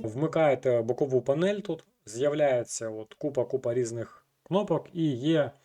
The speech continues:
оснований на обсягах. Фіксований профіль. Ставите зірочку, він у нас з'являється в ваших улюблених там моментах, цих індикаторах. Ви на нього натискаєте і вибираєте діапазон, який вам потрібен. Наприклад, вам потрібен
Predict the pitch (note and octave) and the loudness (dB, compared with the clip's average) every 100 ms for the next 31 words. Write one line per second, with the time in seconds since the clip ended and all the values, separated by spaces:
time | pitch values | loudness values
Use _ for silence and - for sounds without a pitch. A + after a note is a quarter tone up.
0 | _ _ - C3 F3 G3+ F3+ D#3+ D#3 A#2+ | _ _ -6 0 2 4 4 2 -4 -4
1 | C#3 D#3 - C3+ - A#2 G2+ G#2 B2+ - | -2 -2 2 2 2 -2 -6 -6 -4 6
2 | F3+ F3+ D3+ - C#3+ D3 C#3 C3+ - D3 | 6 6 2 2 2 2 -2 -6 4 6
3 | C3 B2 A#2+ E3 G3+ F3 - C3+ C3 C#3 | 6 4 0 4 2 2 0 0 0 0
4 | B2 A#2 - _ - G2+ B2 C3 C3 A2+ | -2 -2 -8 _ -12 -2 0 2 2 2
5 | G#2+ A#2 A2+ B2 - A2 - C3 C3 A#2 | -2 -2 0 0 -2 -4 0 2 4 2
6 | A2 G#2+ - - G#2+ G#2 A2 C#3+ G#3 G3+ | 0 -2 -6 -8 -8 -8 -6 -4 -4 -8
7 | - - C#3+ C3+ B2+ D#3 D3 C3+ B2 C3+ | -10 -10 -8 -4 -2 0 0 0 0 2
8 | D3 C#3+ C3 C#3+ C#3 C#3 - A#3+ G3+ - | 4 6 6 4 4 0 0 2 2 0
9 | C#3+ - G3 G3 C3 - _ - - C3+ | -2 -2 4 6 4 0 _ -20 -2 0
10 | C#3+ E3+ F3+ C#3+ - B2+ A#2 A2+ C3+ D3+ | 2 4 4 2 2 2 2 4 6 6
11 | C#3+ A3 D#3 C3 G3+ D#3 D3+ - C3 A#2+ | 6 6 6 4 4 6 2 0 0 2
12 | A2 G#2+ G2+ A2+ B2+ F#3+ F#3 C#3 C3+ D#3 | 2 0 -8 -6 2 4 4 4 4 2
13 | B2+ - C3+ B2+ A#2 A2 | 0 -2 0 0 0 -6